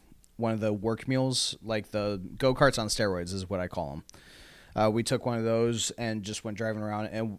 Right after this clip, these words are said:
we were able to find cows, and she got close enough to where she could actually see 'em, but she couldn't pet 'em 'cause they weren't my grandparents' cows. So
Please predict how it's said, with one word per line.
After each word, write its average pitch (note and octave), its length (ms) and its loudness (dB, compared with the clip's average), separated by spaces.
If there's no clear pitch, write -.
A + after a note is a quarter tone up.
we A#2+ 140 2
were B2 120 4
able D3+ 240 6
to - 60 -10
find A#2+ 460 2
cows, A#2+ 360 6
and B2 100 0
she - 140 -2
got A2 180 2
close A#2+ 280 0
enough C3 400 0
to - 140 -2
where A2+ 180 0
she A2 160 -2
could A2+ 180 -2
actually G#2+ 280 -2
see F#2+ 280 -2
'em, C#3+ 220 2
but A#2 140 10
she A2+ 120 4
couldn't G#2 280 0
pet A2 180 6
'em A#2+ 220 2
'cause G#2+ 280 2
they A2+ 120 4
weren't G#2+ 360 0
my F#2 460 -2
grandparents' G#2+ 460 0
cows. B2 380 4
So F#2+ 520 2